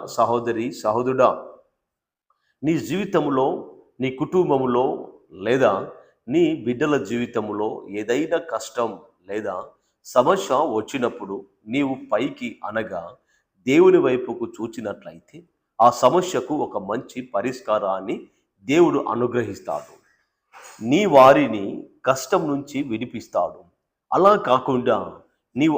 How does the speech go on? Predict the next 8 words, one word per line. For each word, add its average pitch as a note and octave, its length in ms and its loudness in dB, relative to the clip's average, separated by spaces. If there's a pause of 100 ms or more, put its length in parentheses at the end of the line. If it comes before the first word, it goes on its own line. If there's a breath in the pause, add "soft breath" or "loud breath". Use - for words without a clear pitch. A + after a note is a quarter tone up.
(160)
అటు C#3 220 2 (260)
ఇటు D3 200 0 (200)
అనగా G#2 320 -4 (240)
లోకం A2 340 -2
వైపుకు, B2 380 -2 (640)
మనుషుల B2+ 540 0 (200)
వైపుకు B2+ 460 -4 (320)
చూచినట్లయితే A2+ 880 -10